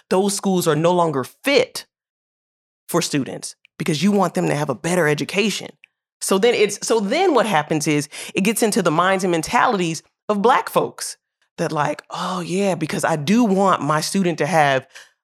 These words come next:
a better education, so I have to send them to these suburban schools because those schools are better." And what my own personal research found when I looked at, uh, predominantly white suburban schools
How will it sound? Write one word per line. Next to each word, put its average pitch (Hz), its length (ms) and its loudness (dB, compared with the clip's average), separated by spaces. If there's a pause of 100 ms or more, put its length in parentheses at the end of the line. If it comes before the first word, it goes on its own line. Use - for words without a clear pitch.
a 143 160 2
better 165 240 4
education, 160 540 0
so 165 160 0
I 151 80 6
have 214 380 -2
to 180 100 -2
send 226 420 2
them 147 280 2
to 170 360 -6
these 170 320 -4
suburban 165 460 0
schools - 640 -2 (300)
because 143 260 -2
those 202 340 2
schools 190 440 0
are 143 200 2
better." 151 520 0 (320)
And 156 160 0
what 165 140 2
my 160 160 4
own 247 200 4
personal 160 360 0
research 131 480 -2
found 135 360 -2
when 147 180 0
I 170 200 2
looked 196 300 -2
at, 139 300 -2 (640)
uh, 139 100 0
predominantly 185 480 0
white 151 220 2
suburban 160 420 -2
schools 214 560 0